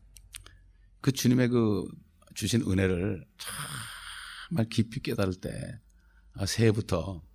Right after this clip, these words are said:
어, 누가 얘기 안 해도, 어? 얘기 안 해도 그냥 그리스도 안에 살아 있어가지고 그리스도를 기쁘시게 하는, 어? 아, 저를 기쁘게 아니라 <laughs> 그리스도를 기쁘시게 하는 여러분 되시길 바랍니다. 기도하겠습니다.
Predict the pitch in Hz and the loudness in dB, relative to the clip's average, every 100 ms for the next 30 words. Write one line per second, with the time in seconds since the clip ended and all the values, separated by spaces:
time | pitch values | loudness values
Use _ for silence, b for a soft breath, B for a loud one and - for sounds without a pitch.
0 | - - _ - 120 113 117 104 104 92 | -20 -20 _ -4 2 6 8 8 6 4
1 | 78 73 - - - - - - 110 - | -2 -4 -6 -12 -18 -20 -16 -8 -8 -10
2 | - 98 95 87 87 98 98 95 90 - | -6 -2 0 0 0 0 0 -2 -4 -10
3 | B B B - 113 113 127 123 - 156 | B B B 4 4 6 4 4 4 4
4 | 120 117 - 92 117 - - - _ b | 6 4 0 -6 -6 -8 -10 -16 _ b
5 | b b - 107 - 123 - 107 107 95 | b b 4 4 6 2 2 2 2 4
6 | 95 90 85 107 - - 117 180 - - | 2 0 -2 -4 -6 -12 -6 -6 -8 -20
7 | - - - 131 - 120 131 120 120 110 | -20 -20 -12 -4 6 8 8 6 8 10
8 | 107 113 107 - 82 - - - - - | 10 8 4 2 -2 -2 -10 -10 -6 4
9 | 113 110 139 135 - 107 98 87 87 85 | 4 6 2 0 2 0 0 0 0 0
10 | 92 85 - - _ _ _ _ _ - | -2 -4 -6 -14 _ _ _ _ _ -2
11 | 92 92 92 92 87 85 85 - - - | 0 0 -2 -2 -4 -4 -6 -8 -12 -18
12 | _ - - - 92 85 80 - - | _ -20 -20 -4 0 0 -2 -6 -10